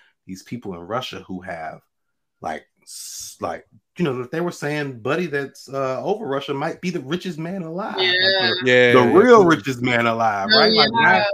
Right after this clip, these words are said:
Speaker 1: you know, <laughs> not like the play ones that we, you know, like, and there's, and how all those people were leaving Russia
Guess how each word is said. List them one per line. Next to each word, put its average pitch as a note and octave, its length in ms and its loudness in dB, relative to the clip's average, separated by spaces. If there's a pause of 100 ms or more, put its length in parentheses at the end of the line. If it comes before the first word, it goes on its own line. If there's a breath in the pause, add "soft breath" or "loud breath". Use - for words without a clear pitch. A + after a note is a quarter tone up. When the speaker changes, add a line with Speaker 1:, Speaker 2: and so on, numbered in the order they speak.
(320)
Speaker 1:
you D#3 120 -2
know, E3 160 8
<laughs> F3 240 2
not F3+ 40 -2
like F3 280 2
the E3 100 -10
play G#3 320 -4
ones D3 360 -10
that C#3+ 180 -10
we, D#3+ 100 -16
you D3 280 -16
know, D3 340 -10
like, C3+ 220 -10 (180)
and B2+ 140 -14
there's, C3+ 300 -10 (260)
and C3 100 -14
how C3 260 0
all A#2+ 180 -6
those B2+ 160 -12
people F3+ 200 -20
were F3+ 200 -12 (240)
leaving C#3 580 -8
Russia F#3+ 480 -6